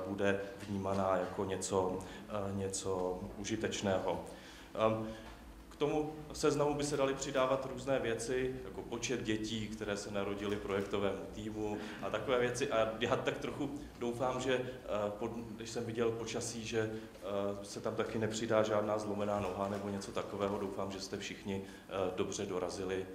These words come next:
a ti, co nedorazili, takže nedorazili z jiných důvodů než kvůli počasí. Ehm,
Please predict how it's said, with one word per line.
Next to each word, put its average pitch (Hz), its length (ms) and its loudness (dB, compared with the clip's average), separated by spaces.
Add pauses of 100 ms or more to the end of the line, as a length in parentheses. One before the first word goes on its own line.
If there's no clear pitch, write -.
(200)
a - 20 -10
ti, 101 140 -8
co 90 140 -6
nedorazili, 95 560 -2
takže 92 300 -6 (240)
nedorazili 95 540 -4
z 98 100 -8
jiných 92 220 -10
důvodů 92 320 -8
než 87 220 -10 (340)
kvůli 95 200 -4 (640)
počasí. 113 640 0 (840)
Ehm, 117 400 2